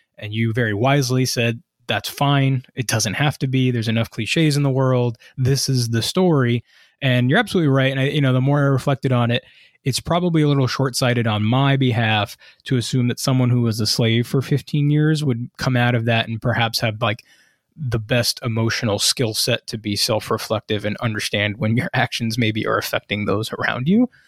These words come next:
You showed me that, and I thank you for that, <laughs> Mark. But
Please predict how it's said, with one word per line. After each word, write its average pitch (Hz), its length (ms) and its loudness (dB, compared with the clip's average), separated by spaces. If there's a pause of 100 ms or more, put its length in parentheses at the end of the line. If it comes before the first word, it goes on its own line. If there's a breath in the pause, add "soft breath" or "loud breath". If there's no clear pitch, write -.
(260 soft breath)
You 180 320 2
showed 113 320 0
me 104 100 -2
that, 101 380 0
and 117 100 -2
I 107 60 -2
thank 117 320 -4
you 127 100 0
for - 160 -4
that, 107 240 -2
<laughs> - 560 -2
Mark. 269 180 0 (220)
But 180 260 -2